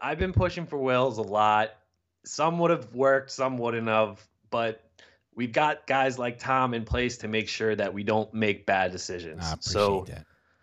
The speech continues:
Speaker 1: yeah.
Speaker 2: And I hate to be the, you know, everybody hates me now, I guess.
Speaker 1: <laughs>
Speaker 2: I'm just that guy. But, you know, it's not as,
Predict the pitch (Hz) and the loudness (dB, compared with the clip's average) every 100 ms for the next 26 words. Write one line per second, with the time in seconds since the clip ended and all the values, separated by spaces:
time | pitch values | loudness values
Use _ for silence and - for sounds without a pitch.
0 | _ _ - - - - - - _ _ | _ _ -10 -8 -8 -12 -14 -18 _ _
1 | _ _ _ _ - 110 113 127 127 120 | _ _ _ _ -8 0 4 4 2 2
2 | 127 120 107 95 90 _ 95 104 107 110 | 2 4 2 2 -2 _ -10 -2 2 2
3 | 107 101 92 110 104 95 85 85 85 87 | 2 2 4 2 2 -4 -4 -6 -6 -6
4 | 87 - - _ _ _ _ _ - - | -4 -6 -10 _ _ _ _ _ 4 6
5 | - - 92 90 90 95 - 82 82 90 | 6 6 -2 -2 -2 -2 -2 -4 -4 -4
6 | 90 82 _ _ _ - 120 113 110 113 | -6 -8 _ _ _ 4 8 8 8 2
7 | 73 82 _ _ _ 127 117 135 135 131 | -10 -20 _ _ _ -6 0 4 6 6
8 | 127 113 - - | 6 4 2 -4